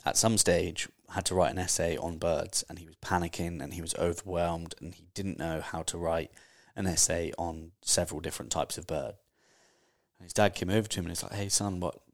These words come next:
why are you panicking?" He's like, "I've got to research all these birds. I've got to do all of this stuff. I just don't have the time for it."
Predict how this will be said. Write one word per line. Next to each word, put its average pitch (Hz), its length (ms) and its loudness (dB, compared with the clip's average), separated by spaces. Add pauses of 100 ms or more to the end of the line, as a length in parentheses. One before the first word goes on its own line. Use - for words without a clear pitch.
why 98 120 -4
are 92 60 2
you 87 100 -2
panicking?" 95 460 -2 (760)
He's 98 120 -8
like, 78 100 -4
"I've 113 100 -2
got 104 180 0
to 127 60 -4
research 131 340 -2
all 147 180 4
these 147 200 0
birds. 107 560 -2
I've 110 160 -4
got - 160 -8
to 123 60 -2
do 131 60 2
all 147 200 6
of 139 80 -2
this 143 160 0
stuff. 95 380 -2 (1300)
I 131 60 -6
just 139 220 2
don't 135 200 2
have 110 120 -2
the 127 80 -2
time 135 280 -2
for 95 240 -2
it." - 80 -8